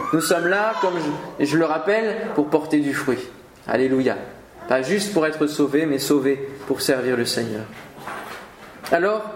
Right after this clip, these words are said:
ne profitons pas de notre liberté pour faire comme les méchants. Ne profitons pas de cette liberté, comme le dira Paul aux Galates, pour, euh, pour faire n'importe quoi, pour vivre, euh, comme, euh, avant.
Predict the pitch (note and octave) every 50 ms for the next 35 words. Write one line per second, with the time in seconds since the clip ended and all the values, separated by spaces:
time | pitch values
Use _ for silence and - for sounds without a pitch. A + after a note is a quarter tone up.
0 | - - - - - E3 E3 - G#3+ G3 G#3 G3 - G3+ F#3+ G3 A3 G#3 F#3+ F#3
1 | F#3 F#3 - F3 E3 E3 F3 E3 E3+ E3+ - - G#3+ G#3 F3+ D#3 D3+ - E3 D#3
2 | - - D3+ D3 D3 D3+ D3+ D#3 D3+ - - F3 F3+ G3+ - - - - - -
3 | - - - - - - - D#3 F3 E3 - - - - - - - - G3+ G#3
4 | G3 G3+ A3 A3 A3 A3 A3 G#3+ G#3+ B3 B3 A#3+ A3+ G#3 G3+ - G#3 G3 - G#3+
5 | G#3 G3+ G#3+ G#3 G#3 - B3 A#3 - G#3 G3 G3 G3 F#3+ F#3+ F#3+ F3+ F3+ F3+ G#3
6 | G3+ G3 F#3+ F#3 G3 G3 A3+ A#3+ A3+ A#3 - D#3+ D3 - - - - - - -
7 | - F3+ F#3+ F#3 F#3 F3+ E3+ E3 - - - - - F#3+ F#3 - A#3 A3 G#3 G#3
8 | G3+ G#3 G#3+ G#3 - A#3 A3+ A3+ - B3+ B3+ B3 - - - - F#3+ G3 F#3+ B3+
9 | D4+ D4 B3+ G3+ F3+ F#3+ F3+ E3+ - - - - - - - - E3 D#3+ - G#3+
10 | G#3 G3+ G3+ F#3+ F#3 F3+ F3 E3+ - G3+ G3+ G3 G3+ C4+ C#4 -